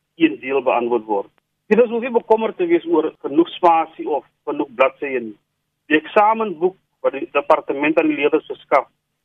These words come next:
het genoeg bladsye sodat jy jou antwoorde so netjies as moontlik kan aanbied. As nasie dat ek soms die indruk gekry het,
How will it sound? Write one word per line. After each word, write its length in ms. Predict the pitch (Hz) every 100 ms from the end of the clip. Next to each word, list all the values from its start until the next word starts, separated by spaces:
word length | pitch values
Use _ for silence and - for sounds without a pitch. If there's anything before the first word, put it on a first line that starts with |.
| _ 151
het 120 | -
genoeg 360 | 175 180 247 190
bladsye 500 | 139 127 - 131 127 - _ _ 160
sodat 160 | 156
jy 140 | 151 156
jou 60 | 156
antwoorde 420 | 165 156 156 151 -
so 100 | 143
netjies 440 | 123 127 - - 139
as 80 | 113
moontlik 320 | 123 117 127
kan 140 | 123
aanbied. 300 | 117 117 107 - _ _ _ _ -
As 120 | 151 160
nasie 300 | 185 214 285
dat 140 | 277 233
ek 140 | 240
soms 240 | - 233 190
die 80 | -
indruk 300 | 214 202 196
gekry 320 | - 175 160 127
het, 100 | 113